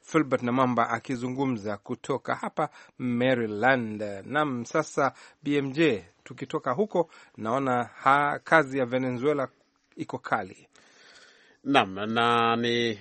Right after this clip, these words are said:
Speaker 2: eh, kutoka kwa chumba chetu cha habari, tunafahamishwa kwamba viongozi wa mataifa kadhaa ya Amerika ya Kusini sasa wanataka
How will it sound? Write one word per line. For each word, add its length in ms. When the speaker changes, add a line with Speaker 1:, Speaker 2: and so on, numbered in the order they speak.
Speaker 2:
eh, 120
kutoka 920
kwa 320
chumba 360
chetu 280
cha 160
habari, 420
tunafahamishwa 760
kwamba 240
viongozi 480
wa 100
mataifa 460
kadhaa 680
ya 280
Amerika 440
ya 80
Kusini 500
sasa 300
wanataka 540